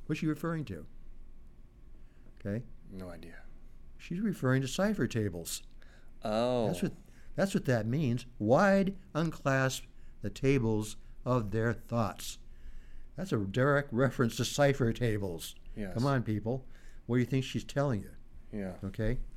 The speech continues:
Speaker 1: She's pulling this out of Shakespeare. Okay?
Speaker 2: Mm-hmm.
Speaker 1: Now, what she wanted, then wanted the initiate to do was also look upwards and look at the ceiling in the ballroom. And the ceiling of the ballroom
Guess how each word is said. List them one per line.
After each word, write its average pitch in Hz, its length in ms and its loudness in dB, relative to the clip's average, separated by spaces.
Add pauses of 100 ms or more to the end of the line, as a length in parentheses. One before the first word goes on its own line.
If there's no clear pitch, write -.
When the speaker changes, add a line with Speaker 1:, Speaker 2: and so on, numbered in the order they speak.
(520)
Speaker 1:
She's 180 200 0
pulling 190 320 2
this 139 160 -2
out 147 120 0
of 143 80 -2
Shakespeare. - 600 -8 (960)
Okay? 120 320 -4 (840)
Speaker 2:
Mm-hmm. 110 240 -2 (240)
Speaker 1:
Now, 104 400 -2 (180)
what 107 180 -8
she - 140 -4
wanted, 107 420 0 (400)
then 165 220 2
wanted 113 280 2
the 101 340 0
initiate 113 480 0
to 104 80 -2
do 101 240 0
was 110 160 -2
also 127 420 -2 (300)
look 175 240 -4
upwards 214 560 -4 (640)
and 127 240 2
look 120 160 0
at 123 140 -2
the 123 420 0
ceiling 170 420 2
in 113 80 2
the 107 60 0
ballroom. 98 460 0 (560)
And 120 80 0
the - 40 -4
ceiling 202 280 4
of 156 80 2
the 143 60 4
ballroom 143 680 2